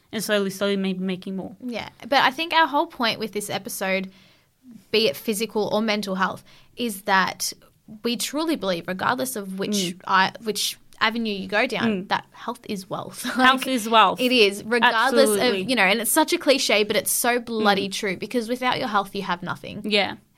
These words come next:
Speaker 2: And, you know, it's your body, it's your mind,
Speaker 1: Mm.
Speaker 2: it's, it's, you know,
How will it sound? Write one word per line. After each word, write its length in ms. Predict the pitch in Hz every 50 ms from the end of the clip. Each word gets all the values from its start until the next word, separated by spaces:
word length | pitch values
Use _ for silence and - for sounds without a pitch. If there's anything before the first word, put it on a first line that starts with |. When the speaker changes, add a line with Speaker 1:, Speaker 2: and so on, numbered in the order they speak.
| _ -
Speaker 2:
And, 560 | 214 214 208 214 208 202 208 202 190 190 - - _ _ _ _ _ _ _ _ _ _ _ _ _ _ _ -
you 80 | 247 226
know, 180 | 202 - - - - _ _ _ _ _ _ - - - _ _ _ _ -
it's 180 | 262 - -
your 280 | 240 220 220 247 233 226
body, 300 | - 202 214 240 240 214
it's 160 | - - - 220
your 120 | 202 196
mind, 500 | 196 190 196 214 247 233 202 196 190 208
Speaker 1:
Mm. 60 | 208 202
Speaker 2:
it's, 260 | 202 196 190 - - - _ _ -
it's, 280 | 202 202 196 - - - - _ _ _ _ _ _ _ _ - -
you 80 | 269
know, 120 | 233 202